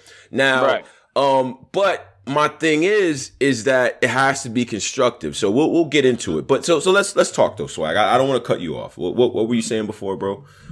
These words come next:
Speaker 1: Like, just in, in terms of cultivating the audience and all that.
Speaker 2: It's, it's, it's about audience. It's, it's all about audience, man. Listen,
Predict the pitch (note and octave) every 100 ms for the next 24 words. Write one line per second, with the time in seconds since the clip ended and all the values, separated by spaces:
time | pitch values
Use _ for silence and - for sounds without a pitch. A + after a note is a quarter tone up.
0 | - F2 F2+ A2 G#2 G2 - A2+ F#2+ -
1 | - A#2 A2+ G#2 F2+ E2 - F#2 E2 C#2
2 | - C#2 C2+ A#1+ G1+ - _ - F#3 E3+
3 | - - E3+ F3+ E3 D#3+ G#3 E3 - D3
4 | C#3+ A2+ - - - D3+ - D3+ - -
5 | D#3 D#3 D3 C3+ C3+ B2 A2+ A#2 - A2+
6 | A2 A#2+ A#2+ G#2